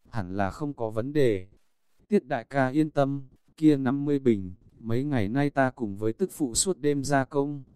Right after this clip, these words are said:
đã chế ra tới, liền ở nhà chính buồng trong phóng, Tiết đại ca mời theo ta tới." "Hảo." Đại trưởng quầy đi theo Khương Gia Minh phía sau đi vào,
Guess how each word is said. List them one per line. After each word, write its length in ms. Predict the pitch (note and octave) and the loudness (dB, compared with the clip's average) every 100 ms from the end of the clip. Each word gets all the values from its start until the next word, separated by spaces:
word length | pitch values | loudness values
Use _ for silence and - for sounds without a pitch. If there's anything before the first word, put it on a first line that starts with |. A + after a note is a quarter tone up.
| _ | _
đã 160 | B2 B2+ | -6 -4
chế 220 | A#2 A2+ | -2 -2
ra 200 | B2+ C#3 | 0 0
tới, 380 | - A#2 A#2+ D3 - _ | 0 0 0 -4 -12 _
liền 260 | G#2+ G#2+ G2 | -2 0 0
ở 140 | G2+ | -4
nhà 240 | F2+ G#2+ F#2+ | -2 -2 -2
chính 280 | A2+ A#2+ D3+ | -4 -4 -4
buồng 220 | B2+ F#2+ | -4 -4
trong 220 | C#3 C3+ | -4 -6
phóng, 440 | - G#2+ G#2+ C#3+ C#3+ _ _ | -2 -2 -2 -8 -14 _ _
Tiết 180 | G#3 C3 | 0 0
đại 200 | C#3 A2+ | -2 -2
ca 160 | C#3 C3 | 2 2
mời 240 | B2+ A2 | 2 -2
theo 200 | F#2 D3+ | 0 -2
ta 200 | C#3+ C#3 | 0 0
tới." 400 | C3 A#2+ A#2 C#3+ - _ _ _ _ _ - | 0 0 0 -2 -8 _ _ _ _ _ -16
"Hảo." 420 | - A#2 F#2+ E2+ - _ _ _ _ _ | -4 0 0 -2 -10 _ _ _ _ _
Đại 160 | A#2+ A2 | -4 -4
trưởng 280 | - A#2+ E2+ | -2 -2 -2
quầy 200 | A#2 G2+ | -2 2
đi 140 | C3+ | 2
theo 240 | C#3+ D3+ C#3+ | 2 0 -2
Khương 320 | - D3 C3+ | -2 -2 0
Gia 200 | C#3 C3+ | 0 0
Minh 260 | C#3+ C#3+ C#3 | 2 2 2
phía 240 | - A#2+ | -2 0
sau 240 | - D3 | 2 0
đi 200 | C#3+ D3+ | 4 2
vào, 440 | B2 A#2 G2+ F#2+ | 4 2 0 -2